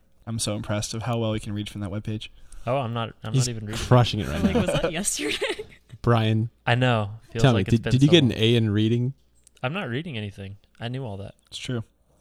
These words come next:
Speaker 2: Thank you. Cool. So, Ayaka, I noticed you have notes. And Sam, you don't.
Speaker 3: Classic Sam.
Speaker 2: Oh,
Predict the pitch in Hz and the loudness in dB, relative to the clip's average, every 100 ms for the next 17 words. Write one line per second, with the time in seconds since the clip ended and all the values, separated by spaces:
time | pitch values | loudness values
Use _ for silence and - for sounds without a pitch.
0 | _ _ _ _ _ - 117 - 113 _ | _ _ _ _ _ -16 -16 -16 -18 _
1 | _ _ _ _ _ - - - 165 - | _ _ _ _ _ -20 -20 -6 -6 -6
2 | _ - - 110 107 101 101 110 107 101 | _ -14 -8 -6 -4 -6 -6 -8 -8 -8
3 | 104 - 104 107 104 101 - - - _ | -10 -12 -12 -10 -10 -10 -10 -20 -20 _
4 | _ _ _ _ _ _ _ 113 - 107 | _ _ _ _ _ _ _ -12 -8 -8
5 | 101 101 98 104 98 156 - - _ _ | -8 -10 -6 -6 -6 -8 -16 -20 _ _
6 | _ _ _ _ _ _ _ _ _ _ | _ _ _ _ _ _ _ _ _ _
7 | - - 127 120 127 110 90 95 - - | -20 0 2 2 0 -2 -4 -6 -12 -20
8 | _ _ _ _ - 151 165 | _ _ _ _ -14 -14 -14